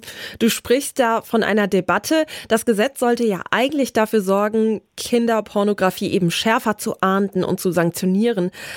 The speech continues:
Aber könnten solche Fälle dann nicht eher dafür sorgen, dass sowas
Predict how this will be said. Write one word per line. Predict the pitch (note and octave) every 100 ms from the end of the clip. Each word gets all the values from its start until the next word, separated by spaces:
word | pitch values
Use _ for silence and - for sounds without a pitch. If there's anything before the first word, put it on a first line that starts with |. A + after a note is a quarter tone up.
| -
Aber | - G3+
könnten | G#3 B3+ C4 A#3+
solche | G3 A3+ C4 C4
Fälle | - G#3+ B3 C4 B3+
dann | A3+ G#3 A3
nicht | A3 -
eher | G#3+
dafür | A3 G#3+ G#3
sorgen, | F3+ G#3 G#3
dass | G3+ F#3
sowas | G3 F3+ -